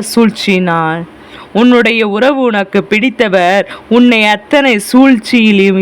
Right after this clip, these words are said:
இருந்தும் சிக்கிவிட வைத்து உன்னை இத்தனை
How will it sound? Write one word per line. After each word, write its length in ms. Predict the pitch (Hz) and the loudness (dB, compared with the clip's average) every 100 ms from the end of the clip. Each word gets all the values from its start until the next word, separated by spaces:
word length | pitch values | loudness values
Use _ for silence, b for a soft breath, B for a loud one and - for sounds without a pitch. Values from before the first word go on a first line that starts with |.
| 196 | 2
இருந்தும் 500 | 233 226 196 165 185 220 B B B - - | 2 2 0 -2 0 0 B B B -14 -6
சிக்கிவிட 560 | - 294 - 320 233 202 180 | -2 -2 0 0 0 -2 0
வைத்து 400 | 180 196 - 180 175 170 B B - | -2 -2 -2 0 0 -4 B B 0
உன்னை 240 | 285 294 269 247 | 4 4 2 -2
இத்தனை 340 | - 294 277 | -2 0 0